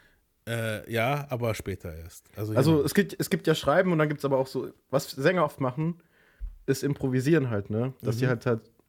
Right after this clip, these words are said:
Speaker 2: also du schreibst denen halt einen Text, aber die singen das trotzdem nochmal in ihrem eigenen Stil. Also Säng-, es gibt viele Sänger, die sind sehr eigen halt.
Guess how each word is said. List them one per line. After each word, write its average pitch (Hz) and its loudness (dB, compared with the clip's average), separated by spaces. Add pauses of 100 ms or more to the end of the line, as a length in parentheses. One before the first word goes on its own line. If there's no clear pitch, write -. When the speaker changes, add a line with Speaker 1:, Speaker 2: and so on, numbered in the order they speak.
Speaker 2:
also 120 -4
du 113 -8
schreibst 123 -2
denen 131 2
halt 127 0
einen 117 -4
Text, - 0
aber 135 0
die 135 2
singen 156 2
das 143 -2
trotzdem 151 -2
nochmal 139 0
in 131 -2
ihrem 123 -4
eigenen 135 0
Stil. 113 -6
Also 117 -2
Säng-, 143 2
es - -12
gibt 151 -8
viele 170 0
Sänger, 151 2
die 123 -2
sind 120 -6
sehr 123 2
eigen 127 0
halt. 120 -4